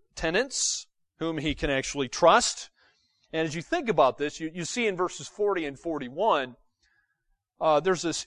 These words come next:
huge blow against the credibility of these religious leaders and these politicians. The leaders of Israel had this huge blow against their credi-,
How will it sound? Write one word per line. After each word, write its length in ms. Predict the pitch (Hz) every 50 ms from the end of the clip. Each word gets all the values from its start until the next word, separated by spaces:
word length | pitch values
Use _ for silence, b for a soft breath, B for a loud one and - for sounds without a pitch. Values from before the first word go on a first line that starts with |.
| -
huge 680 | _ - - - 254 285 320 311 294 254 220 156 143 135
blow 640 | - 185 196 202 214 247 277 285 277 254 214 190 175
against 340 | 165 160 190 214 190 - -
the 80 | 175 170
credibility 960 | - - - 220 247 247 233 202 156 143 202 226 254 254 233 208 185 175 170
of 140 | 165 151 165
these 340 | 170 165 160 147 - - - _ _ _ _ _ _ _
religious 600 | 151 156 165 170 196 240 233 190 214 - - -
leaders 380 | 185 214 247 247 233 196 151 170
and 100 | 185 175
these 140 | 165 156 -
politicians. 1080 | - 208 185 180 165 - - - 254 - - 220 180 147 120 104 98 - - - _ _ _ _ _ _ _ _ _ _ _
The 80 | 165 170
leaders 380 | 185 220 254 226 220 180 - 165
of 120 | 151 147
Israel 460 | 226 302 302 - 208 175 143 113 - b b b b b b b b b b _ _ _
had 240 | - 185 185 175
this 220 | 175 170 - - -
huge 380 | 208 240 269 262 233 170 160
blow 260 | 147 190 214 240 226 202
against 260 | 170 180 175 - -
their 100 | 165 143
credi-, 320 | - - 165 147 147 143